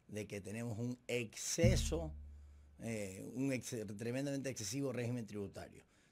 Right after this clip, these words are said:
Nos cobran por todos lados. Ahora pasaron, <laughs> una de, me, de nuevo me, me, me río en, en ya rebeldía casi,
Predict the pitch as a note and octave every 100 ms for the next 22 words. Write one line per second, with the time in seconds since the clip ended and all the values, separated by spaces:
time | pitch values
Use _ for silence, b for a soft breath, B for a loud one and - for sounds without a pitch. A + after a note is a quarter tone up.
0 | _ A#2 G#2+ - D3 D3 D3 A#2 A#2 A2
1 | F#2 C#3 C3 G#2+ F#2+ E2+ - b b b
2 | - A2+ C#3 D#3 C#3 C3+ D3 D3 C#3+ -
3 | - - A#2+ - - C3 B2+ A#2+ A2 F#2+
4 | G2+ A2 G2 F#2+ F#2+ F2 - G2+ A2 B2
5 | A#2 A2+ A#2 A#2+ A#2+ A#2 A#2+ A#2+ C#3+ C3+
6 | B2+ A#2+ G#2 E2 G2+ b b b b b
7 | - A#2 A#2+ A#2+ B2+ A#2 G#2 A2 C3+ B2+
8 | C3 D3+ D3 B2+ C3+ B2+ - A#2+